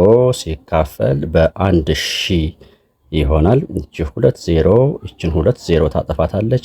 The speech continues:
ማንና ማን ቀሩ ማለት ነው? እ፣ አምስት እና ከላይ ማለት ነው፣ ከታች ደግሞ አስር። ይህ ማለት አምስት አስረኛ ሆነ ማለት ነው። አምስት አስረኛ ማለት በሌላ አገላለጽ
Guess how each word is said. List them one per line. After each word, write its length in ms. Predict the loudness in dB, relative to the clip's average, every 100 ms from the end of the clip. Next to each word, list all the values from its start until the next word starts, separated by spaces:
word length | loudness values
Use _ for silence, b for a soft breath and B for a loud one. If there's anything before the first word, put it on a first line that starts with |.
| -2
ማንና 440 | 0 4 4 2 2
ማን 220 | 2 0 -2
ቀሩ 260 | -2 -2 0 -2
ማለት 280 | -2 -2 0
ነው? 160 | 0 -2 -4 b b b b _ -4
እ፣ 120 | 0 2 2 2 0 -4 _ -2
አምስት 460 | 2 2 2 -2 -2
እና 180 | 2 4 4 2 0 _ _ _ -4
ከላይ 240 | 0 2
ማለት 280 | 2 -2 -2
ነው፣ 120 | -6
ከታች 280 | -6 -6 -4 -4
ደግሞ 200 | -2 0
አስር። 360 | -2 -4 -6 -10 b b b _ -6
ይህ 180 | -4 -2 0
ማለት 420 | 0 2 2 0 -4 0
አምስት 760 | 2 2 2 2 0 -2 -6 -4 -2 0
አስረኛ 880 | 0 0 -2 0 0 0 0 0 0 0 0 -2 _ _ -2
ሆነ 240 | 0 2 2 0 2 2
ማለት 280 | 0 -4 -10
ነው። 100 | -18 B B B B B 0
አምስት 400 | 4 4 4 -2 -4
አስረኛ 640 | -2 0 0 2 2 2 2 2
ማለት 380 | 2 4 2 0 -14 -4
በሌላ 440 | 0 2 2 2 2 0 -2
አገላለጽ 800 | -2 -2 -2 0 2 4 2